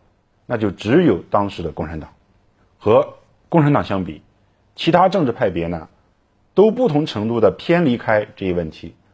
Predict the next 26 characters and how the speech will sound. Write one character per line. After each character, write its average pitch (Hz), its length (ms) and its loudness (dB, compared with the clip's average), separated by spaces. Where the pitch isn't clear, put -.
或 214 200 2
者 156 140 4
是 127 300 -2
只 87 160 -6
做 117 260 -2
皮 120 200 -6
相 147 260 2
之 95 80 -4
谈， - 240 -16
或 214 160 4
者 147 140 2
是 113 240 -4
仅 85 300 -6
将 143 260 2
之 123 100 -8
把 90 220 -6
握 98 140 -4
为 87 260 -4
局 107 160 -4
部 170 160 4
性 117 160 0
的 90 60 0
问 82 160 -4
题。 - 220 -20
下 180 200 2
面 113 220 0